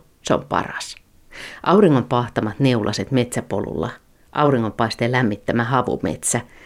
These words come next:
siitä tulee aina mieleen, kun pienenä metsäpolkua pitkin kipitti mummolaan syömään pullaa. Ehdottomasti parasta on mustikan tuoksu, varsinkin uudet keväiset lehdet antavat hennon, mutta massana tuntuvan tuoksun, eikä metsästä millään viitsisi lähteä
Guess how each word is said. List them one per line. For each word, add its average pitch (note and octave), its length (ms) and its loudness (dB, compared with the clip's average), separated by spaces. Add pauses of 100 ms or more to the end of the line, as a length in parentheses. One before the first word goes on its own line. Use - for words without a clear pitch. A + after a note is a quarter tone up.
(140)
siitä D3 260 4
tulee A#2+ 220 2
aina C3+ 200 6
mieleen, B2 380 2
kun A#2+ 180 -4
pienenä A#2 380 4
metsäpolkua A2+ 680 0
pitkin A2+ 360 -2
kipitti B2 420 0
mummolaan A2+ 540 2
syömään A2+ 460 -2
pullaa. - 580 -6 (760)
Ehdottomasti D#3 520 4
parasta C#3+ 440 0
on A#2 60 2
mustikan A#2+ 540 0
tuoksu, F2+ 520 -6
varsinkin D3+ 380 0
uudet F3 300 4
keväiset A#2 480 2
lehdet B2 320 2
antavat A#2 380 2
hennon, D3+ 320 4
mutta A2 300 -4
massana B2 460 -4
tuntuvan A2+ 460 -4
tuoksun, C3 480 0 (320)
eikä - 200 2
metsästä C#3 400 2
millään B2+ 420 0
viitsisi F#2+ 400 -6
lähteä - 280 -4